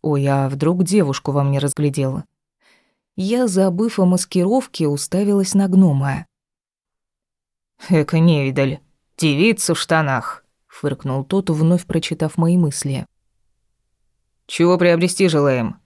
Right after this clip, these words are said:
Амулеты, талисманы, защитные руны, заговоры на удачу?"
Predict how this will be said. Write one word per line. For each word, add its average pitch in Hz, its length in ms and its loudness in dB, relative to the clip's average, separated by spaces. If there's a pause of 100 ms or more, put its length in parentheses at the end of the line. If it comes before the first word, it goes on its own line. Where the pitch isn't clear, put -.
Амулеты, 185 800 0
талисманы, 165 840 0
защитные 151 540 -2
руны, 170 420 2 (280)
заговоры 151 480 0
на 135 120 0
удачу?" 165 500 0